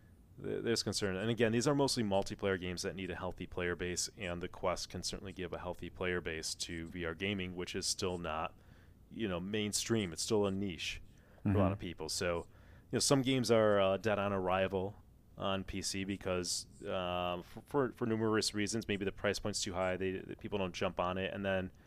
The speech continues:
Speaker 1: um, you know, it's a snowball effect where people are like, "Great game, there's no player base, so people don't buy it."
Speaker 2: Yeah.
Speaker 1: And that's it.
Speaker 2: So that's like
Speaker 1: Uh,
Speaker 2: Space Junkies.
Speaker 1: Yeah, exactly. Yeah, exactly. So,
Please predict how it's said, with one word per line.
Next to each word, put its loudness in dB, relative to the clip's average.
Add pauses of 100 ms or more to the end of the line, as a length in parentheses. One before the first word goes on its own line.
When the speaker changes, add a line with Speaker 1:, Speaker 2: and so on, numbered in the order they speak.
(440)
Speaker 1:
um, 0
you 2
know, 6
it's 4
a 0
snowball 10
effect 4
where 6
people 0
are 8
like, 4
"Great 4
game, 0
there's -4
no 0
player 8
base, 2
so -2
people -2
don't 2
buy 6
it." 6
Speaker 2:
Yeah. 4 (460)
Speaker 1:
And 0
that's 4
it. 6 (460)
Speaker 2:
So 0
that's 2
like 10
Speaker 1:
Uh, 8
Speaker 2:
Space 8
Junkies. 2 (180)
Speaker 1:
Yeah, 8 (200)
exactly. 2 (480)
Yeah, 0
exactly. -2
So, -2